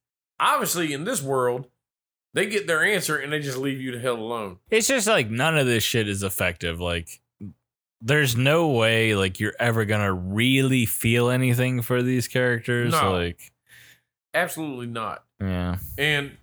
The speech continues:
Speaker 2: And there's no, like, good sound design either. Like, this could have been a, an effective scene if there was, like, some really good sound design, if she pulled off the acting correctly.
Speaker 1: Yeah.
Speaker 2: It could have been pretty gruesome, but
Speaker 1: And,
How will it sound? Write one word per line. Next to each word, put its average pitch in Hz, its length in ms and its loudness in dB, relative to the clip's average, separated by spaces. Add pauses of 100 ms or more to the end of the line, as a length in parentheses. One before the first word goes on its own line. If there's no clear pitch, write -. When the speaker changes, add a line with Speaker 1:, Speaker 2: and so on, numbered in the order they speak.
Speaker 2:
And 143 100 4
there's 156 160 2
no, 240 200 4
like, 165 220 2
good 135 220 2
sound 113 400 2
design 131 400 2
either. 123 420 2
Like, 104 320 0
this 165 180 0
could 226 180 0
have 143 160 0
been 120 320 2
a, 104 180 -2 (360)
an 117 140 4
effective 110 560 0
scene 110 600 0 (480)
if 101 140 -2
there 120 140 2
was, 110 100 2
like, 110 180 2
some 104 240 0
really 110 260 4
good 104 440 2
sound 104 300 0
design, 95 520 -2
if 90 100 -4
she 120 200 0
pulled 110 340 0
off 101 240 2
the 101 100 0
acting 95 420 0
correctly. 92 520 0
Speaker 1:
Yeah. 104 300 -2 (320)
Speaker 2:
It 107 100 -2
could 143 140 2
have 127 80 2
been 110 240 2
pretty 101 220 2
gruesome, 92 640 0
but 80 280 0 (100)
Speaker 1:
And, 123 200 -10